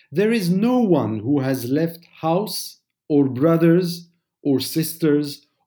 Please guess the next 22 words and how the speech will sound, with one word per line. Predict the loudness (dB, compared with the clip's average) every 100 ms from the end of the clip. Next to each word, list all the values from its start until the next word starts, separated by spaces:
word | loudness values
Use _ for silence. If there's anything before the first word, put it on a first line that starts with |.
| 2
or | 4 4
mother | 4 2 2 2 4
or | 2
father | 0 0 2 2 0 -2 -8 _ _ _ 2
or | 4 4
children | 0 -6 -4 -4 -2 -2
or | 0 -2
lands | -2 -2 -2 -4 -8 -12 -20 _ _ _
for | 0 2 2
my | 0 -2
sake | -6 -4 -2 -2 -8 -20 _ _
and | -8 -6 -2
for | -2
the | 0 -2
gospel | 0 -2 -4 -4 0 0 -2 -8 _ _ -4
who | 0
will | 0 0
not | -2 -4 -4
receive | -2 -2 -4 -2 0 0
a | -2
hundredfold | -2 -2 0 0 -2 -4 -4 0 0 0
now | 0 0 2 0 -2